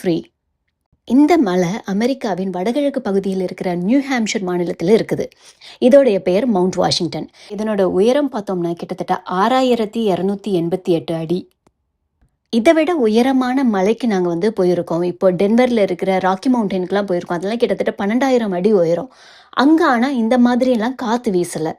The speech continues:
இங்க தான் வந்து இந்த காத்து அப்படிங்கிறது, ஐயோ, அங்க ம்-, எங்களால நிக்கவே முடியல. ஒரு நிமிஷம் கூட நிக்க முடியல.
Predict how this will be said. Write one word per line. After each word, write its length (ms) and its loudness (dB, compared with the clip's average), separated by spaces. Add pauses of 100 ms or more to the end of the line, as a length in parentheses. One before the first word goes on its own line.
(960)
இங்க 360 4
தான் 180 4
வந்து 500 2
இந்த 540 0 (400)
காத்து 480 2
அப்படிங்கிறது, 680 2 (100)
ஐயோ, 380 2
அங்க 240 0
ம்-, 340 -6
எங்களால 380 4 (140)
நிக்கவே 520 2
முடியல. 180 4
ஒரு 180 4
நிமிஷம் 260 0
கூட 180 0
நிக்க 240 -2
முடியல. 500 0